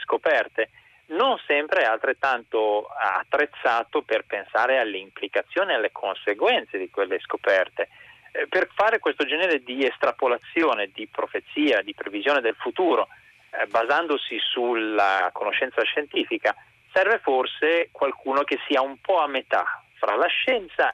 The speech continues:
e il fantastico, e quindi gli autori di fantascienza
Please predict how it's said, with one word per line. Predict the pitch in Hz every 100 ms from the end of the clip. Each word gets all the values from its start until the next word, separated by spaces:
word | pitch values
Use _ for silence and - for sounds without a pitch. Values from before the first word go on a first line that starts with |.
| -
e | 151
il | 123 -
fantastico, | 110 - - 190 - 196 - 214
e | 220
quindi | - 117 120 143 160
gli | 117
autori | 165 - 131 127
di | 151 160
fantascienza | 127 120 185 190 - 92 82 - 135